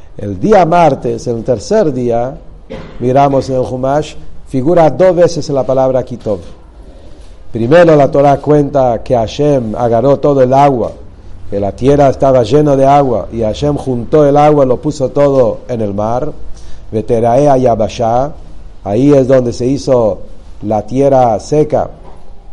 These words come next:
para que pueda después crear ahí el hombre que haga todo su abodá,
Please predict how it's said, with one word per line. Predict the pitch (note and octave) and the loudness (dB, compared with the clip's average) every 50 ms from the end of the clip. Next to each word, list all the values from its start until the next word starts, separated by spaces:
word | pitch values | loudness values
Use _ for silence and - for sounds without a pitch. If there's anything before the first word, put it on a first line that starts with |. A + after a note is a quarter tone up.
| - - - - - - - - - - | -12 -12 -10 -12 -12 -12 -12 -12 -8 -4
para | - A2 A2 G#2+ G2+ | -2 0 0 0 -2
que | - G#2+ | -4 -4
pueda | - B2 C3 C3 B2+ A2 - - - - - - - - - - - - - G#2 G2+ G2+ | -2 2 4 4 4 4 0 -4 -14 -16 -16 -14 -12 -10 -8 -8 -8 -8 -8 -10 -8 -4
después | G2+ A2 G2+ - - C3+ C3+ C3 G2 - - - - - - - - | -4 -4 -4 0 2 2 4 4 2 0 -6 -12 -12 -14 -14 -14 -10
crear | - - A2 A#2 B2 C3 C3 | -6 -4 0 2 2 4 4
ahí | B2 A#2+ C3 C3+ B2+ | 4 2 2 0 0
el | A2+ A2 | 0 0
hombre | A2+ B2+ C3+ C#3+ C3+ C3+ B2 A#2 A2 G2 E2 - - - - - - - - | 0 -2 0 0 0 0 0 0 0 -2 -4 -10 -12 -12 -10 -10 -10 -10 -6
que | - A2 | -4 -2
haga | G#2+ A#2 A#2+ A#2 B2 A#2 A2+ G#2+ G2 | 0 0 0 2 2 0 0 0 -2
todo | - - A#2+ A#2+ A2 | -2 -2 -2 -2 -2
su | - B2+ A#2 | -2 -2 -2
abodá, | G#2+ G2+ G2 F2+ F#2 F#2 G2 G#2+ B2 C#3 | -2 -2 -4 -4 -4 -4 -4 -4 -6 -8